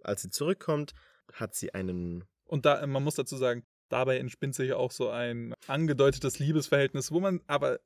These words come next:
Speaker 2: die ganze Zeit nicht weiß, okay, was ist das
Speaker 1: Ja,
Speaker 2: jetzt
Speaker 1: bis zu,
Speaker 2: genau?
Speaker 1: bis zu welchem Level geht dieses Verhältnis?
Speaker 2: Ja.
Speaker 1: Wie sehr kennen sich die beiden?
Speaker 2: Vor allem von ihr aus. Man, man hat immer so dieses Gefühl, spielt sie nur mit ihm oder nicht? Ist es einfach nur ein Zeitvertreib von ihr oder
Speaker 1: Ja.
Speaker 2: nicht?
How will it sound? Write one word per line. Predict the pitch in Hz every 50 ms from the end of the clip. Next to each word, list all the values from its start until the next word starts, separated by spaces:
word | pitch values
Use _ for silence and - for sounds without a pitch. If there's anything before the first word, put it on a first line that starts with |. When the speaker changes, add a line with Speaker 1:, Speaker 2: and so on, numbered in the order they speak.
| -
Speaker 2:
die | - - -
ganze | 107 135 135 139 - -
Zeit | - 135 127 127
nicht | - 139 123 - 123
weiß, | 120 123 123 123 - - -
okay, | 131 - - 127 117 107
was | 110 113 - - -
ist | - 135 - - -
das | 151 151 147 -
Speaker 1:
Ja, | - 147 151
Speaker 2:
jetzt | 98 - - -
Speaker 1:
bis | - 117 113 113 113
zu, | 113 123
Speaker 2:
genau? | 123 127 131 135 -
Speaker 1:
bis | - 120 -
zu | - 127 110
welchem | 113 117 127 131 - - 127 117
Level | 107 101 101 101 98 101 104 98 95 104 98 90
geht | - - 98 98 92 -
dieses | 104 98 101 98 -
Verhältnis? | - - 101 98 98 95 92 147 127 123 120 95 92 -
Speaker 2:
Ja. |
Speaker 1:
Wie | - 131
sehr | 131 151 131
kennen | - - - 110 104 110 104
sich | 92 87 -
die | - 85
beiden? | 85 85 85 87 87 90 95 98 104 - - - -
Speaker 2:
Vor | - - 139
allem | 147 143 -
von | - 131 127
ihr | - 147 143 143 131
aus. | 113 120 120 123 117 - - -
Man, | 127 123 127 127 131 131 131
man | 131 131 131 127
hat | 135 135
immer | - 143 139
so | 123 123
dieses | 123 120 117 -
Gefühl, | - - - 143 127
spielt | - - - - 143 156 170 165
sie | - 170 160
nur | 156 156 160
mit | 160 156 151 - -
ihm | 139 147 156 156 156
oder | 127 127 123 120 117
nicht? | 117 123 135 160 165 - - -
Ist | 131 - -
es | 123 -
einfach | - 120 120 127
nur | 127 120
ein | 113
Zeitvertreib | - - - 143 147 151 - 160 147 - - 139 143 151
von | - 143 135
ihr | 139 131 139 139 123
oder | 127 127
Speaker 1:
Ja. | 123 123
Speaker 2:
nicht? | 127 139 139 - -